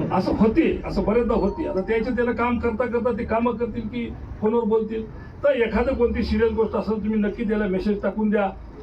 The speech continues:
एखादा आपल्याला फार बेजार झालेला असेल, व्हिडिओ असेल, कोणाच्या शेतकऱ्याचा असेल तर नक्की पाठवा, त्याच्यावरती अंमलबजावणी करतील. तशी त्यांना इन्स्ट्रक्शन सुद्धा दिलेली आहेत असं वरिष्ठांनी,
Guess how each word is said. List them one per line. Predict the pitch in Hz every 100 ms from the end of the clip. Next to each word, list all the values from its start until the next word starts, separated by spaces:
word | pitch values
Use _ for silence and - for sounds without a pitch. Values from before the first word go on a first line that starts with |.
| - -
एखादा | 185 214 208 202
आपल्याला | - 208 220 214 196 - -
फार | 196 208
बेजार | 180 202 214
झालेला | 180 202 202
असेल, | 196 196
व्हिडिओ | 185 202
असेल, | 190 196 190
कोणाच्या | 196 202 180
शेतकऱ्याचा | 196 202 202
असेल | 190 190 190
तर | 185
नक्की | 202
पाठवा, | 208 202 202 196 - - - -
त्याच्यावरती | 190 202 190
अंमलबजावणी | 180 196 202 190 196 202
करतील. | 190 196 190 202 196
तशी | 190
त्यांना | 190 185 190
इन्स्ट्रक्शन | 180 - 180 185
सुद्धा | 190 180
दिलेली | 175 175 185
आहेत | 175 170
असं | 160 180 -
वरिष्ठांनी, | 180 180 - 180 175